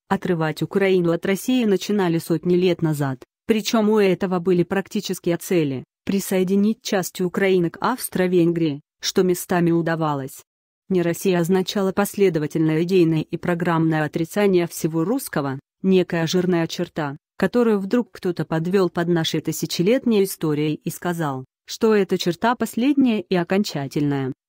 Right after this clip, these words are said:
что общая история Украины и России закончилась. Потом началось постепенное формирование этого странного убеждения в превосходстве культурных цивилизованных украинцев над дикими русскими варварами.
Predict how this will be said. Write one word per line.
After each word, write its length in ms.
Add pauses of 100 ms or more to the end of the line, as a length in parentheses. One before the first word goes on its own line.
что 260
общая 360
история 440
Украины 460
и 40
России 360
закончилась. 840 (460)
Потом 380
началось 480
постепенное 720
формирование 800
этого 340
странного 540
убеждения 680
в 100
превосходстве 840
культурных 580
цивилизованных 880
украинцев 720
над 160
дикими 400
русскими 480
варварами. 640